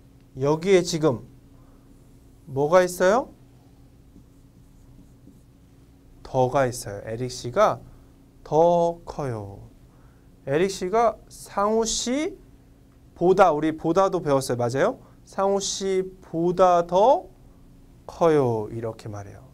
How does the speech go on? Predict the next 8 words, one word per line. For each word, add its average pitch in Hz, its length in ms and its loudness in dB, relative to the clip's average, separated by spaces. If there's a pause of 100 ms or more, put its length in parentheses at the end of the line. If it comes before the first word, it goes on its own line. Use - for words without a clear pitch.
(260)
더 - 360 -8
커요. - 300 -20 (720)
자, 165 180 2
여러분은 208 460 4
상우 226 340 0
씨와 202 400 2
에릭 175 200 0
씨 - 360 -6